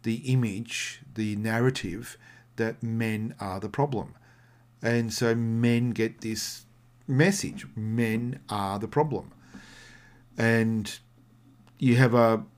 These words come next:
any relationship breakup you have, the woman in, in many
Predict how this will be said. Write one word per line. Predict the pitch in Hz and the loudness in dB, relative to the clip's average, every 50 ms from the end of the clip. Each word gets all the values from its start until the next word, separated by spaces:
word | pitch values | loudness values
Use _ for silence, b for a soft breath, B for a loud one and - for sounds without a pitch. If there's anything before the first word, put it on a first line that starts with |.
| _ _ b b b b _ _ _ | _ _ b b b b _ _ _
any | - 143 143 143 | 4 6 8 8
relationship | 139 131 127 123 127 139 139 139 - 131 - - 139 143 | 8 8 8 8 8 6 6 4 2 0 0 0 0 2
breakup | 127 131 139 139 139 139 139 139 | 4 4 4 4 4 2 2 4
you | 147 139 131 | 2 2 4
have, | 127 139 147 156 160 151 135 - - | 6 6 6 6 4 2 0 -6 -2
the | - 120 | -2 -2
woman | 110 107 120 127 127 120 113 120 147 175 202 208 226 - - - | 2 2 2 4 4 4 2 2 0 -2 -4 -6 -8 -14 -18 -14
in, | - 127 113 113 110 113 123 120 123 123 123 131 135 135 | -10 -8 -6 -6 -6 -6 -6 -4 -4 -2 -2 -2 -4 -4
in | - 123 120 117 113 117 120 123 123 127 | -4 -4 -2 -2 -2 -2 -4 -2 0 2
many | 131 139 147 147 143 135 135 | 4 6 6 6 4 2 2